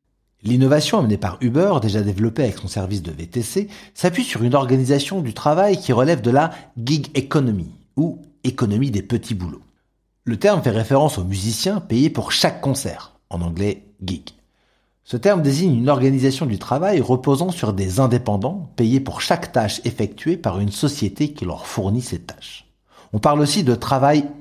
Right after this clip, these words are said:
ubérisé, puisque c'est cette société qui a réintroduit à grande échelle et en exploitant les technologies numériques,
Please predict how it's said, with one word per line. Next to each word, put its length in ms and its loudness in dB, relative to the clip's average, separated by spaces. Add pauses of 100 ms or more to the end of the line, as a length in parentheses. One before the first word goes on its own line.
ubérisé, 580 2 (380)
puisque 340 -4
c'est 160 -2
cette 260 -6
société 520 -2
qui 200 -6
a 140 -6 (140)
réintroduit 720 -2 (220)
à 120 2
grande 240 0
échelle 440 -2
et 140 0
en 120 0
exploitant 460 0
les 120 -2
technologies 560 -4
numériques, 480 -4